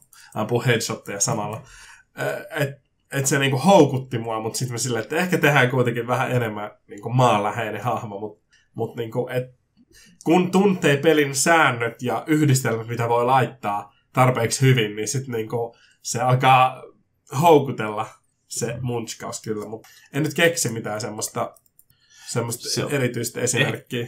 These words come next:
Speaker 2: ehkä se on aika lailla tietoista, koska se vaatii, että sä tunnet just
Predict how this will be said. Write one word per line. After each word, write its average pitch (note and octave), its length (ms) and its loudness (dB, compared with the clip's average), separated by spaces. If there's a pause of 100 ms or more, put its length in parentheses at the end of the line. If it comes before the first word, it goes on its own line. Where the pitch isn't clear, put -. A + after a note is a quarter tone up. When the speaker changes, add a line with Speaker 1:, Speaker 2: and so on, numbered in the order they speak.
(120)
Speaker 2:
ehkä D3+ 260 0
se D3 120 0
on C#3+ 200 6
aika C3 220 4
lailla A2 180 2
tietoista, G#2+ 580 2
koska F2+ 240 -6
se G#2 120 -4
vaatii, A2+ 340 4
että F#2 80 -4
sä G2 60 -4
tunnet G#2+ 380 -2
just F2+ 200 -4